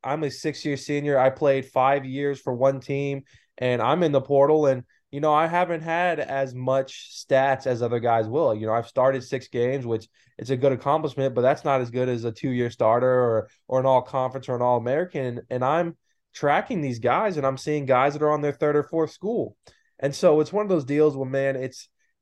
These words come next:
it's frustrating for a guy like me, and I can understand how high schools got it, but it's kinda, the portal is becoming something where with the N I L rule, it's kinda becoming something more,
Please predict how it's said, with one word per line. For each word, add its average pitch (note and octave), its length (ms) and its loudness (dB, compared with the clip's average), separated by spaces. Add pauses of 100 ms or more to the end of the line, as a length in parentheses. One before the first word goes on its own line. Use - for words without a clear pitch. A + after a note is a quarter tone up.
it's C#3 140 -2
frustrating F#3+ 640 2
for E3+ 160 0
a D3+ 60 -2
guy D#3+ 200 4
like D3+ 200 2
me, D3+ 320 -2
and C#3 80 -2
I C#3 120 -2
can C#3 140 -8
understand C#3 560 -2
how B2+ 120 0
high B2+ 220 0
schools C3 340 -6
got C3 300 4
it, C3 160 -2
but B2+ 260 0 (460)
it's C#3+ 160 -4
kinda, F#3+ 580 0
the C3+ 280 -2
portal E3+ 440 2
is D#3 140 0
becoming C3+ 560 -2
something B2+ 560 -4
where A2+ 320 2
with A#2+ 260 -4
the C3+ 140 -4
N C3 100 0
I B2 160 0
L B2 220 2
rule, A2 320 0
it's A2+ 220 -8
kinda B2 360 -2
becoming A#2+ 480 -6
something A2+ 540 -6
more, A2+ 420 0